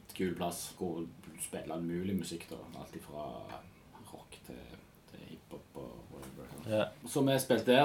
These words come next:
Speaker 1: og så hadde jo han en del, eh, konsepter på Sting da, som jeg
Speaker 2: Mm.
Speaker 1: ble med på etter hvert, at meg og Sam var jo også, eh,
Speaker 2: Ja, han som kalte seg,
Speaker 1: spilte jo også.
Speaker 2: han kalte seg Butti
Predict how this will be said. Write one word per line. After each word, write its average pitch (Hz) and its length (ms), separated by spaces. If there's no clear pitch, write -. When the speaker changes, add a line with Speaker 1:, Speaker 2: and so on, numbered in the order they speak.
Speaker 1:
og 120 120
så 120 180
hadde 107 200
jo 120 60
han 117 200
en 110 80
del, 110 260
eh, 95 380
konsepter 107 640
på 117 160
Sting 98 360
da, 95 80
som 92 160
jeg 87 280
Speaker 2:
Mm. 110 340
Speaker 1:
ble 87 260
med 85 280
på - 120
etter - 140
hvert, 82 260
at 76 120
meg 82 360
og 78 240
Sam 85 640
var 80 160
jo 80 140
også, 85 320
eh, 82 300
Speaker 2:
Ja, 123 80
han 139 160
som - 200
kalte - 100
seg, 127 160
Speaker 1:
spilte 92 60
jo 90 120
også. 90 160
Speaker 2:
han 120 100
kalte 117 180
seg 117 200
Butti 104 720